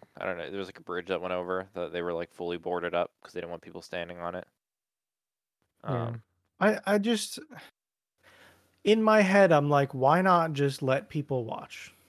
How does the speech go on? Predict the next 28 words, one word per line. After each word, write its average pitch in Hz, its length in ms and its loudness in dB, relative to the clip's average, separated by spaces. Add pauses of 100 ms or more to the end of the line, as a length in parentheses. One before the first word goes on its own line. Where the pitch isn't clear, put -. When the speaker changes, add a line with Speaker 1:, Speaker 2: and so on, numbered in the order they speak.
(1700)
Speaker 2:
Like, 135 160 -4
what's 160 240 0
the 180 160 0
harm?" - 420 -10 (3250)
I 143 40 -2
guess 147 280 2
a - 20 -6
couple 147 380 -4
ticket - 320 -8
sales, - 400 -16 (100)
but - 180 -12 (520)
Speaker 1:
Um, 151 420 2 (100)
I 120 100 -2
think 254 220 -8
for 403 140 -6
the 311 80 -6
brid-, 110 400 -8 (320)
so, 135 120 -6
like, 131 140 0
in 135 100 -6
the 131 60 -8
Mexico 147 380 -6
one, 151 180 -2
I 131 80 0
think 135 280 -12
for 151 120 -8
the 117 120 -2
bridge, 98 640 -6